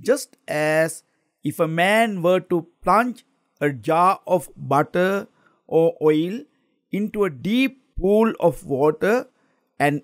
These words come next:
it were to be broken. The fragments of the jar would sink to the bottom, but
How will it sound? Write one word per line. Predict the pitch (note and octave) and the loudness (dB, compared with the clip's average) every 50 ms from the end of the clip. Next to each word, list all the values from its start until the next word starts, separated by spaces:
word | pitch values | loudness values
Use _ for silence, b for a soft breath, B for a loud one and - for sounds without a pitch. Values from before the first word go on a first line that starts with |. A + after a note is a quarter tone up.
| _ - | _ -8
it | F#3+ A3 - - | -8 -8 -8 -8
were | - G3 G3+ G3+ G3+ G3 | -2 0 2 2 2 0
to | - - F#3+ F#3 F3 D#3 | 0 2 4 4 4 2
be | - - C3+ B2 C#3+ D3 | 0 -6 -8 -4 -4 -4
broken. | C#3+ A#2 B2+ E3 E3 F3 F3 F3+ - - C3 - B1 - _ _ _ _ _ _ _ _ _ _ _ - | -2 -2 0 2 2 2 0 -2 -4 -6 -6 -6 -8 -14 _ _ _ _ _ _ _ _ _ _ _ -4
The | D3 D3 | -4 -4
fragments | C#3+ - - F#3 G3+ A3+ A3+ - C4 C4 C4 B3+ B3+ B3 - - _ - | -4 -4 -4 -4 -4 -4 -4 -6 -2 -2 0 0 -2 -4 -8 -14 _ -2
of | - F3 E3 F3 E3+ | -2 -2 -2 -2 -4
the | D#3 D3+ | -6 -6
jar | B2 A2 - D3+ C#3+ D3 D3+ D3+ D#3 D3+ D3+ _ _ _ _ | -4 -2 0 2 4 6 4 4 2 0 -4 _ _ _ _
would | - C3 D3 D3+ C#3 - | -4 2 2 2 2 0
sink | - - - G3+ A3 A#3 A#3+ A3+ - - _ _ _ _ _ _ _ _ _ - | -12 -6 -4 -2 -2 -2 -4 -6 -10 -16 _ _ _ _ _ _ _ _ _ -8
to | D3 C#3+ | -6 -2
the | C#3 C#3+ | -2 -2
bottom, | C3 B2+ D3+ D#3+ D#3 - F#3+ G#3 G#3+ G#3+ G#3 G#3+ A3 _ _ _ _ _ _ _ _ _ _ _ | 0 0 0 -2 -2 -2 -6 -6 -4 -6 -6 -8 -12 _ _ _ _ _ _ _ _ _ _ _
but | B2 B2 D#3 E3 F3+ F3 _ | -10 -4 -2 -2 -2 -2 _